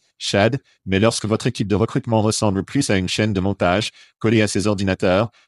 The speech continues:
publiant manuellement des tas d'emplois partout où elle peut penser,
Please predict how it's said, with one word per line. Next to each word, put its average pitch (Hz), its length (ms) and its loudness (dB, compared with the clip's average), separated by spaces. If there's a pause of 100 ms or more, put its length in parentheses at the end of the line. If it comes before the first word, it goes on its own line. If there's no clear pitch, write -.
publiant 120 340 2
manuellement 117 460 2
des 101 80 2
tas 110 160 2
d'emplois 107 260 0
partout 107 380 -4
où 101 120 0
elle 98 120 0
peut 120 100 -4
penser, 104 440 -2